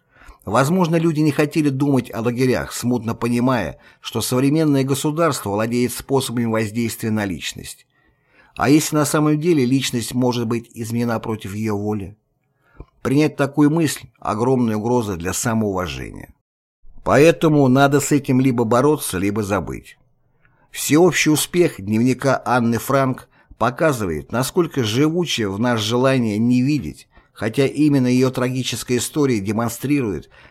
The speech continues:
как подобное желание ускоряет распад нашей личности. Анализ истории Анны Франк, вызвавшей к ней столь большое сочувствие в мире,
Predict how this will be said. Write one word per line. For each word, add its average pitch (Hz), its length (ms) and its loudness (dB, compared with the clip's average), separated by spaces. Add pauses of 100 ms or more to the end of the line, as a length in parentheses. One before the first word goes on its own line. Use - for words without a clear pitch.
как 113 220 -4
подобное 123 480 0
желание 127 500 0
ускоряет 113 600 -2
распад 104 440 -4
нашей 101 320 -4
личности. - 640 -10 (1000)
Анализ 151 480 2
истории 147 420 2
Анны 139 340 2
Франк, 156 520 -4
вызвавшей 117 800 -2 (100)
к - 80 -10
ней 123 200 2
столь 113 280 -2
большое 110 400 -2
сочувствие 110 720 -4
в 110 40 0
мире, 76 340 -6